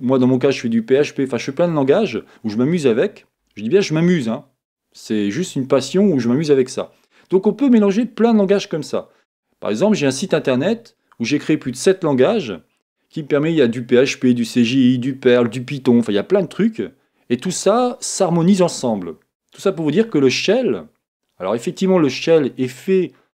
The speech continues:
pour des choses basiques, mais vous pouvez faire des choses très intéressantes. Si je prends un autre exemple, euh, j'utilise des, des cartes électroniques,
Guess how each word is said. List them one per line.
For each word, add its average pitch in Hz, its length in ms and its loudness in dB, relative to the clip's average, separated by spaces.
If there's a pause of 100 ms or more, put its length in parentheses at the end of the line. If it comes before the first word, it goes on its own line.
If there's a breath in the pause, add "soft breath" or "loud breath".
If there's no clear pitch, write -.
(200)
pour 117 100 -4
des 123 80 -2
choses 127 260 -4
basiques, 131 480 0
mais 127 120 0
vous 123 100 -2
pouvez 110 180 -6
faire 190 200 -4
des 143 40 -4
choses 190 200 -4
très 160 160 -2
intéressantes. 143 600 -2 (760)
Si - 160 -14
je - 40 -14
prends 143 140 -2
un 131 80 2
autre 147 180 -2
exemple, 160 480 -2 (120)
euh, 117 200 -2
j'utilise 135 480 -6
des, 107 120 0
des 110 100 0
cartes 147 240 -2
électroniques, 120 600 -2